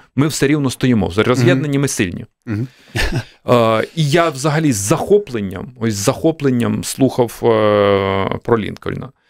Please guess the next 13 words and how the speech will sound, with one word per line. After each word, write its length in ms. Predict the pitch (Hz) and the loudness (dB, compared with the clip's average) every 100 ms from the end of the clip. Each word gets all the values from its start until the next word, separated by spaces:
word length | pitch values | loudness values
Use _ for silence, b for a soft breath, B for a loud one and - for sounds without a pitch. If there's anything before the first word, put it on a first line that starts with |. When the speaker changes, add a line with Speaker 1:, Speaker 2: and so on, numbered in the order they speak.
| b b b | b b b
Speaker 1:
В 80 | 127 | 0
Україні 540 | 147 175 175 214 208 180 | 2 2 4 4 4 2
це, 180 | 165 | 0
звичайно, 1000 | 147 143 - 156 147 139 135 127 120 110 110 | 0 -2 0 0 2 0 2 2 2 0 -2
ну, 560 | 110 120 127 113 101 98 | 0 2 4 2 0 0
такі 360 | 117 - 131 120 | -2 0 0 0
глибокі 640 | - 95 117 127 135 135 | 0 -2 0 2 2 0
особистості, 920 | 110 - 113 147 - 110 - - 101 95 | -6 -6 -2 -2 -2 -6 -8 -4 0 2
м, 520 | 92 95 95 95 92 | 2 0 -2 -2 -2
е, 360 | 92 90 87 90 | -2 0 0 0
як, 380 | 95 95 - 95 | 0 0 -4 -2
е, 720 | 92 90 90 90 92 95 101 | 0 0 0 0 0 2 0
кардинал, 600 | - 104 113 113 104 98 | 0 0 2 2 2 2